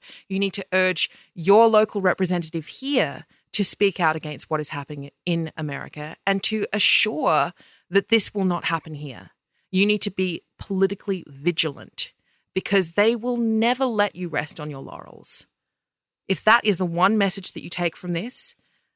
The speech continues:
let it be that, that if fifty years of constitutional law reform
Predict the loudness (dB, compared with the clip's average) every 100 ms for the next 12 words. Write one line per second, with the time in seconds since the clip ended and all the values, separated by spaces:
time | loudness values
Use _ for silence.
0 | _ 2 2 2 -2 -2 -8 _ -8 -8
1 | _ _ _ -8 -8 -4 -4 -4 -4 -4
2 | -2 -4 -4 -4 -6 -10 -12 -8 -4 -2
3 | -2 -2 -2 -4 -6 -6 -6 -6 -6 -10
4 | -14 -14 -16 -20